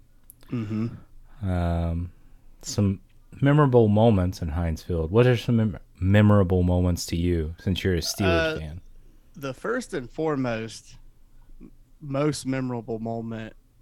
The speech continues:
Speaker 1: that comes to mind was Jerome Bettis running over Brian Urlacher.
Speaker 2: <laughs>
Speaker 1: I mean,
Speaker 2: Was
Speaker 1: that
Speaker 2: that
Speaker 1: is, that to me is at the tippy top.
Speaker 2: Yeah.
Speaker 1: <laughs>
Speaker 2: I can understand
Speaker 1: 'Cause it's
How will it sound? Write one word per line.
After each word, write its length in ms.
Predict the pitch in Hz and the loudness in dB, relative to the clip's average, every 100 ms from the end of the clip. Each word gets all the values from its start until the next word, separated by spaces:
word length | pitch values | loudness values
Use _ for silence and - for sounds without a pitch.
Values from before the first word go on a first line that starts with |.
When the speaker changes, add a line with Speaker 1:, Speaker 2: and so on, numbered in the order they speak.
| - | -20
Speaker 1:
that 160 | - 95 | -16 -12
comes 260 | 127 110 110 | -8 -8 -8
to 120 | - | -10
mind 400 | 113 110 107 101 | -6 -6 -6 -8
was 300 | 98 98 - | -12 -14 -16
Jerome 420 | - 117 123 123 107 | -10 -6 -4 -4 -4
Bettis 440 | 117 113 101 - | -4 -6 -8 -10
running 360 | 117 117 110 110 | -8 -6 -6 -8
over 220 | 101 104 | -10 -12
Brian 340 | 113 113 104 | -10 -10 -12
Urlacher. 600 | 104 101 87 - 69 90 - - - - _ - - - - - - - | -14 -12 -14 -14 -16 -18 -20 -20 -20 -20 _ -20 -20 -20 -20 -20 -20 0
Speaker 2:
<laughs> 380 | 185 285 - 254 - - - - - | 2 2 0 -2 -6 -20 -20 -20 -8
Speaker 1:
I 100 | 131 | -6
mean, 140 | 123 | -2
Speaker 2:
Was 80 | 117 | 6
Speaker 1:
that 220 | 139 135 123 | 8 10 8
Speaker 2:
that 40 | |
Speaker 1:
is, 220 | 117 - - | 2 -6 -8
that 420 | 131 123 - - | -6 -6 -10 -12
to 120 | 147 | -6
me 280 | 131 147 151 | -2 0 0
is 140 | 127 123 | -2 -6
at 140 | 123 | -10
the 60 | _ | _
tippy 300 | - 135 123 | -10 -8 -10
top. 400 | - 135 160 - - - _ _ _ _ _ _ | -8 -6 -6 -8 -20 -20 _ _ _ _ _ _
Speaker 2:
Yeah. 260 | 107 92 104 - - - - 123 | -2 -2 -2 -8 -16 -16 -16 -18
Speaker 1:
<laughs> 560 | - - _ - 170 - | -20 -20 _ -16 -10 2
Speaker 2:
I 80 | 147 | 8
can 100 | 175 | 10
understand 480 | 120 92 - 92 85 | 10 8 2 0 2
Speaker 1:
'Cause 240 | 90 | 0
it's 80 | 120 | -2